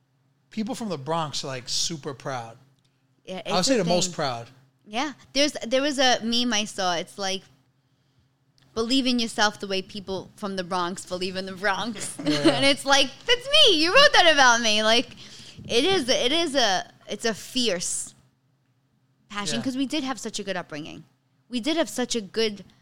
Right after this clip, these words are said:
Speaker 2: I had such a good life in the Bronx that it's like you don't want it to carry that negative stigma.
Speaker 1: When we were talking before about you and your husband and the video that went viral,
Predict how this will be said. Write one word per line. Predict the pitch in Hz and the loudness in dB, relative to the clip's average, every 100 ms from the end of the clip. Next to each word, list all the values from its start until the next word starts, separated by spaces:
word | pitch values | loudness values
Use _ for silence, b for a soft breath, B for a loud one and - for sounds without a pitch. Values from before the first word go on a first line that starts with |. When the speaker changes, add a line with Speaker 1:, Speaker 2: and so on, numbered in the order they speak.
| b b | b b
Speaker 2:
I | 220 | -4
had | 254 269 | -2 -2
such | 240 | -2
a | 233 | -4
good | 190 240 | 0 0
life | 214 240 254 | 0 -2 -4
in | 202 | -8
the | 175 | -6
Bronx | 196 233 160 196 - - | -2 -2 -2 -8 -16 -10
that | 170 127 | -10 -8
it's | 175 - | -10 -12
like | 185 185 185 | -12 -10 -10
you | 202 | -8
don't | 190 170 | -8 -8
want | 160 175 170 | -6 -6 -6
it | 156 - _ _ _ _ _ _ _ _ _ _ _ - | -8 -14 _ _ _ _ _ _ _ _ _ _ _ -16
to | |
carry | 196 190 160 | -10 -8 -8
that | 135 98 | -10 -10
negative | 135 - - | -12 -12 -16
stigma. | - 101 - 87 185 _ _ _ _ _ _ _ _ | -16 -16 -14 -16 -16 _ _ _ _ _ _ _ _
Speaker 1:
When | 170 180 | -10 -6
we | |
were | 226 | -4
talking | - 240 208 | -2 -4 -4
before | 180 165 - 175 156 | -8 -10 -8 -6 -4
about | 143 139 143 135 135 | -6 -8 -8 -8 -10
you | 143 160 | -12 -10
and | 156 | -10
your | 147 | -10
husband | 131 143 127 135 123 120 _ _ _ _ | -10 -10 -12 -14 -14 -16 _ _ _ _
and | 156 143 | -12 -12
the | |
video | 139 160 160 156 | -8 -6 -4 -6
that | 147 | -6
went | 143 127 | -10 -8
viral, | 139 139 131 123 | -6 -4 -6 -10